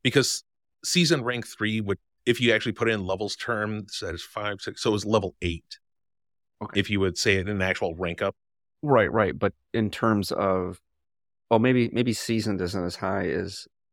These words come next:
Speaker 2: seasoned is after novice?
Speaker 1: Yeah, seasoned is, uh, so novice starts at one,
Speaker 2: Mm-hmm.
Speaker 1: And then at three,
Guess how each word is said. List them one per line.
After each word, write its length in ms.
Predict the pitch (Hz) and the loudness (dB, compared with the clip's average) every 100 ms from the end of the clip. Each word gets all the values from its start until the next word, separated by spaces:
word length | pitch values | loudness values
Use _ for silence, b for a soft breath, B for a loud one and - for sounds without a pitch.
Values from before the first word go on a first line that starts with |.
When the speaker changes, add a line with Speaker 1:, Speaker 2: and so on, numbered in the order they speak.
| _ - | _ -12
Speaker 2:
seasoned 400 | - 123 117 104 | -2 0 2 2
is 100 | 95 | 0
after 280 | 95 - | 0 -4
novice? 600 | 80 80 101 165 - - _ _ _ _ _ _ | -2 0 2 2 -2 -14 _ _ _ _ _ _
Speaker 1:
Yeah, 200 | 127 117 | 4 4
seasoned 500 | 101 - 190 202 175 | 4 0 0 2 0
is, 320 | 127 127 110 107 | 0 -2 0 0
uh, 360 | 110 101 95 - _ _ | 0 0 -4 -10 _ _
so 140 | - | -2
novice 420 | 117 127 151 156 - | 2 2 0 -2 -2
starts 600 | - 120 113 - - - - | 0 0 0 -4 -8 -10 -2
at 140 | 110 98 | 0 0
one, 400 | 104 98 101 104 _ _ _ - | 0 -2 -2 -6 _ _ _ -10
Speaker 2:
Mm-hmm. 140 | 110 | -4
Speaker 1:
And 120 | 117 | 2
then 100 | 113 | 2
at 160 | 101 - | 2 -2
three, 720 | - - 143 175 104 95 | -10 -10 -6 -6 -6 -10